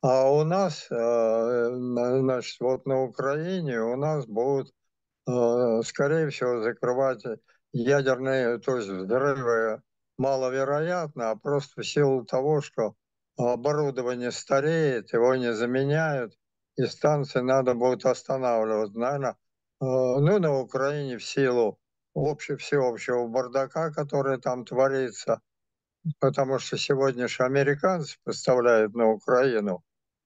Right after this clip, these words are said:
эти тепловыделяющие элементы, которые для наших блоков на Украине не очень подходят. Но те-, а уран в, в этих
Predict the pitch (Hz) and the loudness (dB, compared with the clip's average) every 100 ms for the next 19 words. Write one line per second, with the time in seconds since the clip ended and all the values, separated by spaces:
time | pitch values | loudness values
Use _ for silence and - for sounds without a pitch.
0 | _ - 120 110 - 117 113 110 147 139 | _ 0 0 0 2 2 2 0 -2 0
1 | 127 123 127 131 131 127 127 110 135 123 | -2 -2 -2 -2 0 0 -2 -6 -6 -2
2 | 131 135 156 147 123 110 - 107 135 131 | 0 2 2 0 -2 -6 -4 -4 0 2
3 | 127 117 _ _ _ - 110 131 139 139 | 2 -2 _ _ _ -6 -2 -2 0 -2
4 | - 120 101 120 139 143 143 - 127 120 | -2 -6 -2 2 2 0 -4 -10 -4 -2
5 | 110 110 123 131 127 127 123 - 120 117 | 0 0 -2 -2 -4 -4 -4 -4 -2 0
6 | 147 - 139 113 101 90 - _ _ _ | 0 2 4 4 4 0 -4 _ _ _
7 | _ _ - 127 - 165 165 - 123 127 | _ _ 0 0 2 0 2 2 4 4
8 | 135 143 170 190 151 117 113 113 123 - | 2 2 0 -2 -4 -4 -4 -2 -2 -4